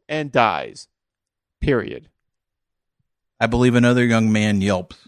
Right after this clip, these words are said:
Speaker 2: period.
Speaker 1: That's it. We did it, guys.
Speaker 2: That would not be Yelp like the current Yelp, but
Speaker 1: No, this
Speaker 2: makes
Speaker 1: is
Speaker 2: a
Speaker 1: the Wild
Speaker 2: noise.
Speaker 1: West.
Speaker 2: Yes,
Speaker 1: This
Speaker 2: it
Speaker 1: is
Speaker 2: is
Speaker 1: Young
Speaker 2: the Wild
Speaker 1: Guns
Speaker 2: West.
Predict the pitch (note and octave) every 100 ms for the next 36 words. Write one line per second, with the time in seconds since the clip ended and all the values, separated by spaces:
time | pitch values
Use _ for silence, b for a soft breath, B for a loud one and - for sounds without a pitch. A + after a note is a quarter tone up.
0 | _ _ _ _ _ _ _ A2 G2 F2+
1 | E2+ - _ _ G#2+ - D#3+ G3 - A#2+
2 | D#3+ G3 - A#2 A#2+ C3+ - A#2 A#2 A#2
3 | A#2+ G#2+ A2 G#2 G#2+ - G#2+ G2+ - G#2+
4 | - A#2+ G#2 G2 F#2+ - - - - D#3+
5 | B2+ G#3+ - D#3+ D3+ D3 C#3+ C#3 A2 F2+
6 | C3+ B2+ A#2 C#3 A2 G#2+ G#2 G2+